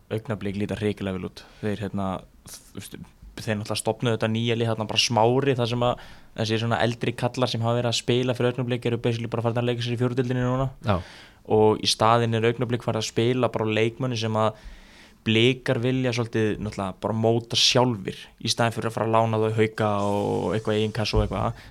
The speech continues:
Speaker 1: þá ætla þeir greinilega með þessu að reyna að koma bara Augnablik upp í aðra deildina og jafnvel þess vegna fyrstu deildina einhvern tímann á einhverjum tímapunkti, af því að, uh, í sumar virðist vera til dæmis að Bjarni Hafstein sé að fara að spila með Augnablik,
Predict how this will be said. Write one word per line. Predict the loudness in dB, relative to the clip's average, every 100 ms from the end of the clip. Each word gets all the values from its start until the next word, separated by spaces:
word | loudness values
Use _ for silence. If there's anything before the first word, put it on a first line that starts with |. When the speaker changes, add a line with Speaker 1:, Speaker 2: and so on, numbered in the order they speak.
| -4
Speaker 1:
þá | -2 -2
ætla | -2
þeir | -2 -2 -8 -10 -14 -2 4
greinilega | 4 4 2 0 -2
með | 0
þessu | -2 -2 -2
að |
reyna | -2 -2
að | 0
koma | 0 2
bara | 0 0
Augnablik | 0 -2 -4 -4
upp | -2
í |
aðra | 0 0 0
deildina | -2 0 0 -2 -8 -18
og | -6 2
jafnvel | 2 2 -6
þess | -2 -2 -2
vegna | -2 0
fyrstu | -2 0
deildina | -2 0 -2
einhvern | -2 -4 -4
tímann | -2 -2
á | -2
einhverjum | -2 -2
tímapunkti, | 0 -2 -2 -2 -2 -4 -20 -20 -6
af | -4 -2
því | 0
að, | -2 -4 -14 _ _ _
uh, | -2 0 2 0 -2 -6 -20 -20
í | -6 -2
sumar | 2 2 4 0 2
virðist | 0 -2 0
vera | 0 0
til | -2 -4
dæmis | -4 -2 -4
að | -2
Bjarni | -2 -2 -2
Hafstein | 0 -2 -4 -6
sé | -6
að | -6
fara | -6
að | -2
spila | -2 -2
með | -4 -4 -4
Augnablik, | -6 -4 -6 -8